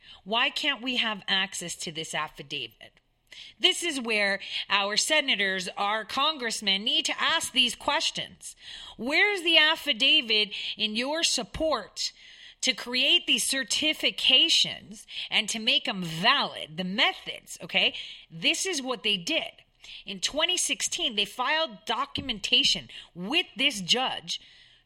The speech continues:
to allow her to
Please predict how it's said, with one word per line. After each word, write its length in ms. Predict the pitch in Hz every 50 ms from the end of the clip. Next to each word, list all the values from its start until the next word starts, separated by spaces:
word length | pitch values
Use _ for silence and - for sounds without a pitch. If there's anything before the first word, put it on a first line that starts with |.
| _ _
to 280 | - - 269 269 247 - -
allow 540 | - 220 208 202 208 214 240 277 302 339 311
her 680 | - - - - - 339 330 - - - - - 208 _ _ _ _ _ _ _ _ _ _ _ _ _ _ _
to 360 | - - 269 262 247 233 202